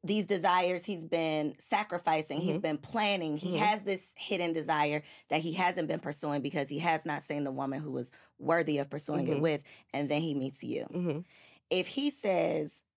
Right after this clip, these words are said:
Speaker 1: "I love where, you know, where you're going in your career. This is where I'm going. These are some of the things that we could set up. These are some of the things we could have in place. I would love for you to consider starting a family with me."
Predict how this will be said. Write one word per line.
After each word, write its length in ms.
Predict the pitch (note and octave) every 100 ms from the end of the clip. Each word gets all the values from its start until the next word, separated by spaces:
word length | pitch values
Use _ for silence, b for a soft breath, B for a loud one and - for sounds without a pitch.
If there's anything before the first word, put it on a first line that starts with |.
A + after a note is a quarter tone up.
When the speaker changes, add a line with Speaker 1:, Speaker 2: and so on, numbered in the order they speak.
| -
Speaker 1:
"I 120 | -
love 340 | B2 C#3+ F3 D#3
where, 220 | D3+ C#3+
you 140 | D3+
know, 160 | C#3+ C3+
where 120 | C#3+
you're 180 | C3+ C#3
going 260 | C#3 C#3 C3+
in 80 | C3+
your 140 | C3
career. 420 | - A#2 B2 B2
This 240 | B2+ D#3+ E3
is 160 | C#3+
where 180 | C#3+ B2+
I'm 220 | B2 C3
going. 300 | B2 A#2 A#2+
These 180 | C3+ D#3+
are 100 | D3+
some 180 | C#3 D3+
of 60 |
the 60 | C#3
things 240 | C3+ C3+
that 100 | B2+
we 80 | B2
could 140 | C3+ -
set 220 | - B2
up. 140 | A#2
These 180 | - D3+
are 80 | D3+
some 160 | C#3+ C#3+
of 60 |
the 60 | C3
things 240 | C3+ C3
we 80 | C3+
could 100 | B2+
have 160 | D3 B2+
in 120 | A#2+
place. 220 | - B2+ -
I 60 |
would 160 | C3+ A#2+
love 240 | C3+ D3
for 80 | -
you 100 | C3
to 80 | C#3
consider 540 | - - - B2 A#2+ - B B
starting 440 | - - D3+ C#3 C3
a 40 |
family 340 | - C3+ C3 -
with 240 | - -
me." 220 | - -